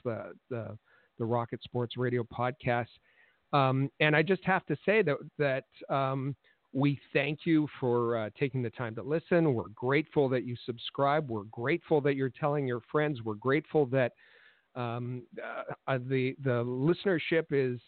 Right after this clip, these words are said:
is rapidly growing. Um, and, and we're gonna continue to, uh, to,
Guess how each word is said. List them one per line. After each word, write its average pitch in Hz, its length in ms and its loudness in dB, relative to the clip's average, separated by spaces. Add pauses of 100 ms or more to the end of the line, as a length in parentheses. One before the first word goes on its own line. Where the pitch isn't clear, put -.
(100)
is 123 400 -4
rapidly 143 640 -4
growing. 139 500 -2 (520)
Um, 123 480 -2 (840)
and, 139 400 4 (100)
and 135 280 2
we're 143 240 2
gonna 151 240 2
continue 135 540 -4 (160)
to, 117 320 0
uh, 107 260 -8 (280)
to, 107 300 -6